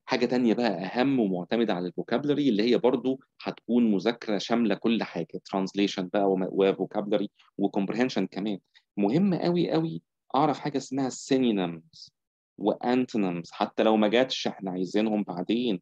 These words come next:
وantonyms، إيه السينونيمز والانتونيمز؟ synonyms يعني كلمات ليها نفس ال-، المعنى،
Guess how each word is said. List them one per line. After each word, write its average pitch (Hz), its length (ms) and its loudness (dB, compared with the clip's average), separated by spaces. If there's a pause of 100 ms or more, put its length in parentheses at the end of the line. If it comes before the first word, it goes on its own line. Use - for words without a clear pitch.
(380)
وantonyms، 107 640 -2 (280)
إيه 180 80 6
السينونيمز 156 560 2
والانتونيمز؟ 101 720 -2
synonyms 208 680 0 (320)
يعني 107 220 0
كلمات 135 500 -2
ليها 135 180 0
نفس 127 280 -2
ال-، 95 300 -10
المعنى، 90 440 -2